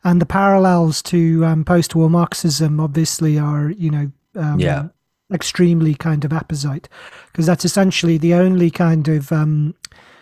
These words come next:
Speaker 1: you know, I mean, not to get too much into it, but, you know, that's essentially what Trotskyism is. The attempt to preserve the kind of the insights of, um, of classical Marxism from the first half of the twentieth century,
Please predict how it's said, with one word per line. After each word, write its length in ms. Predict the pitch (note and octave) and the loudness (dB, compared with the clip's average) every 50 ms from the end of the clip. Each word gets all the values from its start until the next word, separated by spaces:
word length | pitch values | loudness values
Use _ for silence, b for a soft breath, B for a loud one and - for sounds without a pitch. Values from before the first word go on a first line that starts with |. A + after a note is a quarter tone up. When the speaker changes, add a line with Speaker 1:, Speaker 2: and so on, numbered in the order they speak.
| b b b b b b F3+ | b b b b b b 0
Speaker 1:
you 60 | D#3+ | 2
know, 80 | D#3 | 2
I 20 | D3+ | 2
mean, 140 | D#3+ E3 E3 | 2 4 4
not 160 | F3 E3+ - | 2 2 0
to 80 | - | -2
get 160 | D3+ E3 D3+ - | -4 -4 -2 -2
too 120 | - E3+ | 0 0
much 160 | D#3 D3+ - | 0 0 0
into 280 | A#3 A#3+ G#3+ - F#3+ F3+ | 0 0 0 2 2 2
it, 160 | E3+ D3+ C3+ | 2 2 2
but, 280 | - F3+ E3+ D3 - - | 0 0 0 0 -2 -2
you 120 | E3+ F3+ | 0 0
know, 100 | F3 E3 | 2 2
that's 220 | D#3 E3 E3+ - F3 | 2 0 0 -2 -2
essentially 420 | D#3+ - G3 F#3 F3 - F3+ F#3 | -2 2 2 2 2 2 2 2
what 200 | E3+ E3+ F3 D#3+ | 2 4 2 0
Trotskyism 640 | - - F#3 F3 - - - F3+ E3+ D#3 C#3+ E3 F3 | 0 0 0 0 -2 -2 0 2 2 2 2 2 2
is. 260 | F3+ D3+ C#3 - - - B B B B B B B B B | 2 0 0 -2 -6 -8 B B B B B B B B B
The 80 | E3 | 0
attempt 300 | F3 E3 - G3 F#3+ F3+ | 0 2 2 2 0 0
to 80 | - E3 | 0 -2
preserve 720 | - F3+ F3+ D#3 D3 D#3+ F#3+ G3 G3 F#3+ F3+ F3 E3 D3 | -2 0 0 0 2 2 2 4 4 4 4 2 2 0
the 80 | D#3+ E3+ | -2 -2
kind 320 | - F3+ F3 F3 E3+ D#3+ | 0 2 2 2 2 2
of 80 | E3+ C#3+ | 0 0
the 120 | D#3 E3+ | 2 2
insights 540 | F#3 F#3+ F3+ - - F3 E3 D#3+ - - - | 2 2 0 0 0 0 0 0 -2 -2 -2
of, 260 | E3+ D#3+ D3+ C#3 - | -2 -2 -2 -2 -2
um, 380 | E3+ D#3+ D#3 D3+ D3+ D3+ D#3 - - F#3 | -2 -2 0 0 0 -2 -4 -6 -6 -8
of 120 | - - | -6 -2
classical 420 | - G3 F3+ - - F3 - F3+ | 0 0 0 0 -2 -2 0 0
Marxism 520 | E3 E3+ E3 D#3 - - E3 C#3+ E3 D#3+ D3 | 2 2 0 0 -2 -4 -4 -2 -2 -2 0
from 240 | - F3 D#3+ D#3+ D#3+ | 0 0 0 0 0
the 120 | D3 D3 | -2 -2
first 320 | - - F#3 F3+ C3 - | -2 0 0 0 0 0
half 200 | - E3 D#3 - | -2 -2 -2 -2
of 100 | - D3 | -4 -6
the 60 | C#3 D3 | -6 -4
twentieth 420 | - F3+ E3 D#3 - E3 D3+ - | -2 -2 -2 -2 -2 -2 -4 -2
century, 520 | - G3 F#3 F3+ - - F#3 F3 E3+ D#3+ | -2 -2 -2 -2 0 0 2 2 2 2